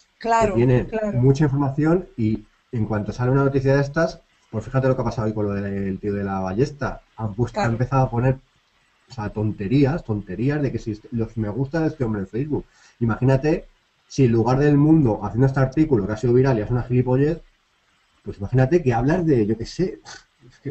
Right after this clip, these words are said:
Speaker 2: de cualquier tema que tenga relación. O sea, hay que estar
Speaker 1: Sí, sí.
Speaker 2: alerta para cuando ocurre eso, igual que esto mismo que acabamos de ver. Es, joder, es el momento de hablar de muertes en el Mediterráneo. Pues, coño, tienes este tema,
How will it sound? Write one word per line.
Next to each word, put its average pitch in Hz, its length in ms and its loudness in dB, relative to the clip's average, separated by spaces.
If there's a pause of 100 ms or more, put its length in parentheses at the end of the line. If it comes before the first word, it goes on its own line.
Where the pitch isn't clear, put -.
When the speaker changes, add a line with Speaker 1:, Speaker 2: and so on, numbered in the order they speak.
(160)
Speaker 2:
de 110 200 -16
cualquier 113 380 -4
tema 160 180 4
que 156 80 -2
tenga 139 180 0
relación. 113 500 -4
O - 40 -20
sea, 113 160 -6
hay 123 80 2
que - 80 0
estar 143 200 -2 (120)
Speaker 1:
Sí, 165 100 2
sí. 170 80 2
Speaker 2:
alerta 107 240 -4
para 104 180 -6
cuando 101 260 -12
ocurre 143 380 2
eso, 175 300 -2 (680)
igual 120 280 0
que 156 240 0
esto 143 300 0
mismo 135 320 4
que 127 60 -6
acabamos 113 340 -2
de 101 60 -4
ver. 156 220 -4
Es, 127 100 -12
joder, 139 460 -4
es - 180 -8
el 143 100 2
momento 151 460 2
de 113 180 -4
hablar 123 300 0
de 131 460 2
muertes 127 400 -2
en 123 140 0
el 127 60 0
Mediterráneo. 127 640 -2 (200)
Pues, - 160 -14
coño, 123 320 -4
tienes 127 240 -4
este 135 180 -6
tema, 151 320 -2